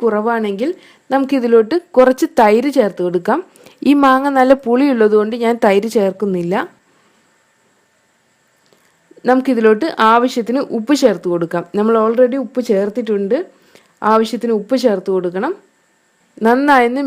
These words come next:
മിക്സ് ചെയ്തതിന് ശേഷം നമുക്ക് ഫ്ലെയിം ഓഫ് ചെയ്യാം. ഇനി നമുക്ക് വറവ് തയ്യാറാക്കാം. ഇതിനുവേണ്ടി ഒരു ടേബിൾ സ്പൂൺ വെളിച്ചെണ്ണ ചൂടാക്കിയെടുക്കാം. ഇതിലോട്ട് അര ടീസ്പൂൺ കടുക് ചേർത്ത് പൊട്ടിച്ചെടുക്കണം.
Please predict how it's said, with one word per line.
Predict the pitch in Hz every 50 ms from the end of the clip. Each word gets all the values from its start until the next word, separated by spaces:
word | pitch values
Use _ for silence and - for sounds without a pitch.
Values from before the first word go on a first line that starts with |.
| 254 240
മിക്സ് | 233 220 - - - 254
ചെയ്തതിന് | 226 208 196 208 202 190 202 208 202 202 - 202
ശേഷം | 185 185 - 262 254 214
നമുക്ക് | 190 185 185 180 - 277 370 440 - _ _ _ _ _ _ -
ഫ്ലെയിം | 233 226 220 202 185 175 170
ഓഫ് | 170 - -
ചെയ്യാം. | 180 165 160 160 160 - _ _ _ _ _ _ _ _ _ - - _ _ - - 285
ഇനി | 302 330 320
നമുക്ക് | 311 294 277 277 285 262 226
വറവ് | 220 214 202 220 240 269 269
തയ്യാറാക്കാം. | 277 262 254 254 254 254 247 247 285 330 359 339 - _ _ -
ഇതിനുവേണ്ടി | 214 202 220 226 226 220 220 233 311 - - - 214
ഒരു | 240 254 302 269 -
ടേബിൾ | 247 214 196 190 208 202 208
സ്പൂൺ | - - 269 285 262 220
വെളിച്ചെണ്ണ | 208 208 208 240 226 - 320 294 277 269 247 -
ചൂടാക്കിയെടുക്കാം. | 208 185 170 170 170 170 - 175 170 175 170 - 240 311 381 - _ _ _ _ - - - - - _ _ - 220
ഇതിലോട്ട് | 208 240 226 220 220 214 320 330 - - 214 208
അര | 220 240 302 294 -
ടീസ്പൂൺ | 277 277 269 269 - - 285 277 262 247
കടുക് | 220 202 220 220 247 254
ചേർത്ത് | - 240 208 196 202 247 247 254
പൊട്ടിച്ചെടുക്കണം. | 233 220 - 208 - 202 175 170 170 - 170 170